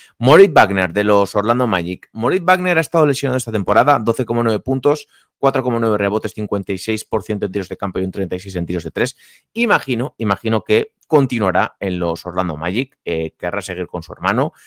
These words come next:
A mí es un jugador que me gusta, me gusta más que Brook López, me gusta más que Clint Capela. Eh, creo que es un tipo que tiene mucha energía, hay veces que se le da un poquito la pinza, es muy intenso,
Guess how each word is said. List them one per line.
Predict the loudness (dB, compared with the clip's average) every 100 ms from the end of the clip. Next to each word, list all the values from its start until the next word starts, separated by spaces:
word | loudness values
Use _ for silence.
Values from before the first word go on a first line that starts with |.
| _ -2
A |
mí | 0
es | 0
un |
jugador | 2 2 2
que |
me | 0
gusta, | 0 -2 -2 -4
me | -4
gusta | -2 -2
más | 0
que | -2
Brook | -2 -2
López, | -2 0 -2
me | -2
gusta | -12 -12 -14
más | -14
que | -16 -14
Clint | -8 -6 -6
Capela. | -4 -4 -4 -6 _ -20 -20 _ _
Eh, | -2 0 0
creo | -2
que | -4
es | -4
un | -4
tipo | -2 -4
que | -4
tiene | -4 -6
mucha | -6 -6
energía, | -8 -4 2 2 2
hay | -2
veces | -4 -6
que | -10
se | -8
le |
da | -6
un | -6
poquito | -6 -6
la | -4
pinza, | -2 -2 0 -2
es | -2 -2
muy | 0 2
intenso, | 0 -2 -2 -2 -4